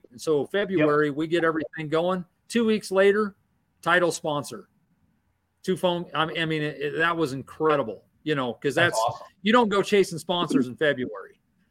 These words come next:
Speaker 2: No,
Speaker 1: You know.
Speaker 2: no.
Speaker 1: And,
Speaker 2: No,
Speaker 1: you know, they
Speaker 2: typically
Speaker 1: brought on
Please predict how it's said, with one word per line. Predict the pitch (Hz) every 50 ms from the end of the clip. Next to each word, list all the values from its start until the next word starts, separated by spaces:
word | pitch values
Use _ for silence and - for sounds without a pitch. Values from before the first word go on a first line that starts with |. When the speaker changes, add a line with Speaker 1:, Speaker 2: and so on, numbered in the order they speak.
| _ _ -
Speaker 2:
No, | 135 147 151 147 135 123 123 135 - 147
Speaker 1:
You | 139
know. | 123 113 107 101
Speaker 2:
no. | 139 139 139 - - - _ _ _ _ _ _ _ _ _ _ _ _ _ _ _ _ _ _ _ _ _ -
Speaker 1:
And, | 135 139 127 117 -
Speaker 2:
No, | 160 165
Speaker 1:
you | 160
know, | 156 170 -
they | 151 175
Speaker 2:
typically | 185 190 196 180 175
Speaker 1:
brought | 175
on | 175 170 170